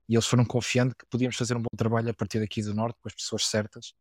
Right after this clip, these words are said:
eh, e foram investindo também aqui, porque se não fosse também esse trabalho de equipa, esse investimento, essa,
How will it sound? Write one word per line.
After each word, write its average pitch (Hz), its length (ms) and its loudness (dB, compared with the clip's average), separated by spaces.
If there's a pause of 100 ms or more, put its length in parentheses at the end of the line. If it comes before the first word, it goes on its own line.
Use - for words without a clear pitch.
(400)
eh, 107 640 -10
e 95 140 -6
foram 120 240 -4
investindo 120 540 -4
também 117 260 -4
aqui, 107 200 -4
porque - 140 -10
se - 40 -6
não 131 80 -2
fosse - 280 -2
também 123 220 -6
esse - 140 -8
trabalho 120 260 -4
de 117 80 -12
equipa, 113 300 -10
esse 110 140 -8
investimento, 104 440 -8
essa, 101 280 -6